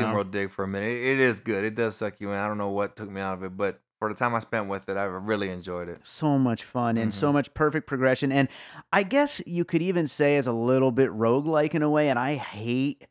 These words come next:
Speaker 2: roguelike.
Speaker 1: I love roguelike.
Speaker 2: I, I, I do not like that whole thing that's popped up in the last ten, twenty years. I, I don't get it. I know you love that
Speaker 1: Oh,
Speaker 2: whole
Speaker 1: yeah.
Speaker 2: thing.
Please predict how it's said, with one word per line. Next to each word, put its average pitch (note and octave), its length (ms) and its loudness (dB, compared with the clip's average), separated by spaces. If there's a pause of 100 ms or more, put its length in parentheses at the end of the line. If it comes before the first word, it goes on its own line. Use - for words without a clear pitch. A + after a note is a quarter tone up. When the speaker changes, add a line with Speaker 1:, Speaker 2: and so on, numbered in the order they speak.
(220)
Speaker 2:
roguelike. C3+ 600 -2 (180)
Speaker 1:
I G#2 60 2
love F2+ 300 -4
roguelike. E2+ 300 -14
Speaker 2:
I, A2+ 180 -6
I, A#2 220 -4
I B2+ 120 -8
do B2 400 4
not C3+ 320 4
like A2 260 -8
that B2 220 -2
whole A#2+ 260 0 (120)
thing A#2 220 -2
that's G#2 200 -6
popped - 400 -6
up A2 200 -4
in G#2+ 80 -6
the G#2 80 -4
last G2+ 340 -6
ten, F#2+ 240 -8
twenty G2+ 300 -10
years. G2+ 200 -10
I, A2 180 -4
I A#2+ 100 -6
don't C3 280 -2
get B2 180 -2
it. B2 220 0 (400)
I G#2+ 80 -12
know A#2+ 160 0
you C#3 200 4
love A#2 240 2
that A#2 160 2
Speaker 1:
Oh, - 40 -4
Speaker 2:
whole A#2 180 0
Speaker 1:
yeah. - 80 -8
Speaker 2:
thing. A#2 340 -2